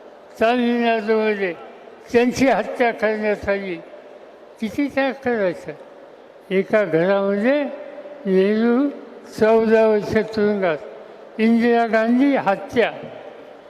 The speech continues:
राजीव गांधी हत्या. ज्या कुटुंबामध्ये तीन तीन पिढ्या देशासाठी देतात, अशा लोकांच्यावर नरेंद्र मोदी टीका करतात.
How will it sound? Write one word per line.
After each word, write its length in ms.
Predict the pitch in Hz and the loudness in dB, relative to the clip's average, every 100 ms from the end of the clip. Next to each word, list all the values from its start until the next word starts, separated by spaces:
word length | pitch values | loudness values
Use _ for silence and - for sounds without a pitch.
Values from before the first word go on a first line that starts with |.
| 190 185 - - - - 185 | -20 -20 -20 -20 -20 -18 -4
राजीव 540 | 185 220 233 262 254 | 0 2 2 2 2
गांधी 420 | 220 233 233 240 | 2 2 2 2
हत्या. 580 | 214 202 202 - 240 165 - - - - - - 170 | 2 2 -2 0 0 0 -6 -14 -16 -18 -20 -12 -6
ज्या 300 | 151 208 254 | 2 2 2
कुटुंबामध्ये 1000 | 233 - 220 226 220 202 185 170 156 165 175 - - - - - | -4 -4 -2 0 2 2 0 -2 0 -2 -4 -14 -18 -20 -20 -2
तीन 220 | 294 311 277 | 4 4 4
तीन 280 | 285 302 | 2 2
पिढ्या 580 | 233 160 240 214 185 165 202 - - - - | 2 0 0 2 0 -2 -8 -14 -18 -18 -14
देशासाठी 1160 | 180 208 240 - 294 311 226 254 220 233 - 240 | 0 4 4 4 2 2 2 0 0 0 2 0
देतात, 520 | 185 202 196 202 180 208 - - - - - - | 2 0 2 0 0 -4 -12 -14 -16 -16 -18 -2
अशा 340 | 208 190 277 | 0 4 6
लोकांच्यावर 880 | 320 302 285 254 262 - 233 214 190 180 - - - - - | 6 4 4 4 2 2 2 4 2 0 -6 -12 -14 -16 -2
नरेंद्र 580 | 180 180 196 262 240 233 | 2 4 4 2 4 4
मोदी 520 | 220 196 185 175 190 | 4 0 0 0 -2
टीका 520 | 190 - 233 - 302 | -4 -2 -2 2 0
करतात. 460 | 277 294 294 - | 2 -2 -2 -6